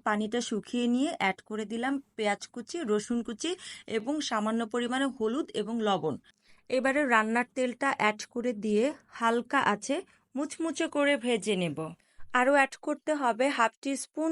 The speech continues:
আদা কুচি অথবা গুঁড়ো, মানে ঘরে যা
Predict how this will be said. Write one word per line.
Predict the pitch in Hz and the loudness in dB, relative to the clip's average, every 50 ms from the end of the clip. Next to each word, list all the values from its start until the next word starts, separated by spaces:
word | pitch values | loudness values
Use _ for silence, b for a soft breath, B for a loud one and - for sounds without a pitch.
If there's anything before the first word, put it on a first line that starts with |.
| 294 - | 0 2
আদা | 226 226 214 247 254 | 2 2 2 2 0
কুচি | 254 - 269 254 - 311 294 247 233 | 0 -2 -6 -4 -2 2 2 4 2
অথবা | 233 - 269 240 285 294 | 2 0 0 0 0 0
গুঁড়ো, | 240 214 233 220 180 160 - - _ _ _ _ _ _ _ _ _ _ _ _ _ _ _ _ - | 0 0 2 4 4 2 2 -2 _ _ _ _ _ _ _ _ _ _ _ _ _ _ _ _ -4
মানে | 247 269 302 311 349 381 269 226 226 | 0 2 2 4 2 2 0 2 4
ঘরে | 254 254 247 262 277 226 | 4 6 6 6 4 4
যা | 294 302 | 4 2